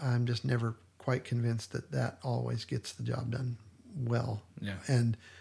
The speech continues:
Speaker 1: and doesn't end up doing injustice to somebody else in the process.
Speaker 2: Yeah.
Speaker 1: You know?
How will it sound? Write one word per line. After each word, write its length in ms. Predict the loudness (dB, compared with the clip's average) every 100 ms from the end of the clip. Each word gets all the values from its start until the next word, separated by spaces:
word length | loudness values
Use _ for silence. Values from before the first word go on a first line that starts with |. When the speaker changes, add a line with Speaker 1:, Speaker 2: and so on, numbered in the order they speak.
| -4
Speaker 1:
and 180 | 4 6
doesn't 320 | 8 8 6
end 180 | 4 4
up 340 | 2 -2 -16 -20 -20 -20 -20 -20 _ -2
doing 260 | 6 8 10
injustice 560 | 8 8 6 4 2
to 60 | 4
somebody 380 | 4 4 4 4
else 220 | 2 0
in 40 | -2
the 40 |
process. 640 | 0 2 2 -2 -8 -10 -12 -20 -20 -10
Speaker 2:
Yeah. 160 | -6 -6 -10 -8 -4
Speaker 1:
You 60 |
know? 160 | -4